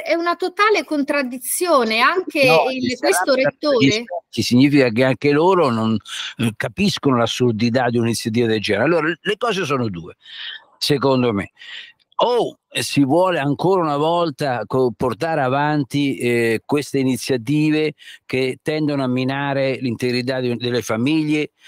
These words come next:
Speaker 2: e quindi capa-, la capacità, diciamo, di uno sviluppo naturale e biologico dell'essere umano, a quali fini? Non so se ridurre la natività in, nel mondo,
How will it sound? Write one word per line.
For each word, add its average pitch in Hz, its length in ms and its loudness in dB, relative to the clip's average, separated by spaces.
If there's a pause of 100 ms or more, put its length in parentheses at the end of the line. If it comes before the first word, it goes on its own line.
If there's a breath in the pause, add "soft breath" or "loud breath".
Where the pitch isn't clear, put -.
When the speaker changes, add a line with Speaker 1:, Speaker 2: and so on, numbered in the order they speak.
(180 loud breath)
Speaker 2:
e 123 120 -4
quindi 139 300 -2
capa-, 131 600 -2
la 131 280 2
capacità, 127 720 -2
diciamo, 123 360 0
di 123 160 -2
uno 131 140 0
sviluppo 139 640 0
naturale 135 600 0
e 123 40 -2
biologico 127 640 0
dell'essere 120 480 -2
umano, 90 380 -6 (800 loud breath)
a 127 140 -4
quali 147 280 -2
fini? 180 340 0
Non 127 160 0
so 202 320 -4
se - 220 -6
ridurre 131 680 0
la 120 160 -2
natività 123 720 -2
in, 120 220 -2
nel 127 160 2
mondo, 131 440 0